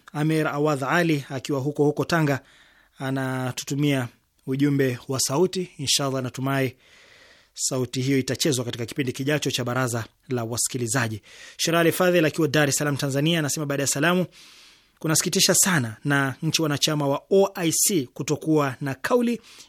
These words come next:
ya kuwakosoa watawala wahuni wa India wanaoongozwa na Narendra Modi.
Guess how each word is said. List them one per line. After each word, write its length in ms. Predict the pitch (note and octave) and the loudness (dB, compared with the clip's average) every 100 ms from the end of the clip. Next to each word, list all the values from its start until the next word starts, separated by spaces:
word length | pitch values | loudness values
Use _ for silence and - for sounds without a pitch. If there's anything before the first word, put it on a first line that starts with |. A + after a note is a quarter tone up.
| - | -6
ya 140 | C#3+ | -4
kuwakosoa 480 | C3 C#3+ C3 C#3 D#3+ | -2 -2 0 0 0
watawala 420 | C#3+ C#3+ D3 C#3+ | 0 0 -2 0
wahuni 420 | C3 B2 F3 D3 - - - _ | 0 4 4 4 -2 -10 -20 _
wa 280 | C#3+ C#3 C#3 | 0 0 0
India 560 | F#3 F#3 F3 F3 E3 D#3 _ _ _ | 0 2 4 4 2 -4 _ _ _
wanaoongozwa 960 | C#3 C#3+ C#3 C#3 D3 D#3 C3 C#3+ C#3 C#3 - | -4 0 0 2 4 4 4 2 0 -2 -6
na 140 | C#3+ | -4
Narendra 380 | C#3 C#3+ D#3 D3+ | -2 0 0 2
Modi. 360 | E3 F#3 C3 | 2 2 0